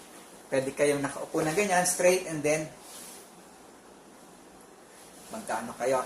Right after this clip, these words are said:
i-hyperextension ng back. Ganyan.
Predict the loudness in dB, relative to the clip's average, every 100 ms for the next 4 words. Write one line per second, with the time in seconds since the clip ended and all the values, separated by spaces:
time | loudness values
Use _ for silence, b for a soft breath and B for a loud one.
0 | -6 -12 -12 -16 -20 -20 -20 -12 -4 -4
1 | -2 -4 -4 -4 -2 -2 -2 -6 -6 -6
2 | -4 -4 -4 -14 -16 -20 -20 -18 -12 -12